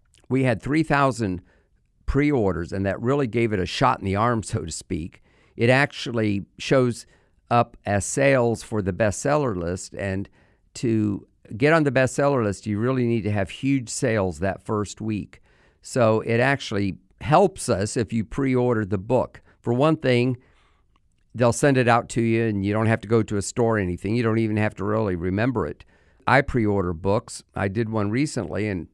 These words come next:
it showed up, and it was like, "Oh, yeah, I remembered I <laughs> wanted to read this book." And I hope that you'll have that same experience. You can go on and in the search line at, on Amazon, you can put in the words God and cancel culture,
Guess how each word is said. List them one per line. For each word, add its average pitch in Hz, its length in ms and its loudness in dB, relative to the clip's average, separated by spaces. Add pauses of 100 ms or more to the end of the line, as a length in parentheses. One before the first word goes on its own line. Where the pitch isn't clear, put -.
(120)
it - 160 -8
showed 110 260 -2
up, 131 180 -2
and 120 40 -4
it - 20 0
was 95 100 -4
like, 90 280 -4
"Oh, 208 420 -2
yeah, 170 240 -4
I 139 80 -2
remembered 120 420 -4
I 101 100 -2
<laughs> - 40 -2
wanted 120 240 -2
to 98 60 -8
read 117 180 -2
this 107 160 -4
book." 123 340 -4
And 95 160 -4 (380)
I 113 140 2
hope 156 240 2
that 120 140 0
you'll 117 180 2
have 117 240 0
that 104 200 0
same 104 420 -2 (400)
experience. 113 760 -2
You 120 140 -2
can 113 140 -4
go 120 220 2
on 139 300 0
and 98 300 -2
in 104 140 -2
the 98 100 -2
search 120 400 -4
line 117 320 -2
at, 85 220 -8
on 98 180 -2
Amazon, 101 500 -4
you 107 120 -6
can 95 140 -4
put 107 160 -4
in 98 100 -2
the 92 80 -2
words 92 300 -6
God 101 380 -4
and 92 200 -8
cancel 110 360 -6
culture, 101 480 -8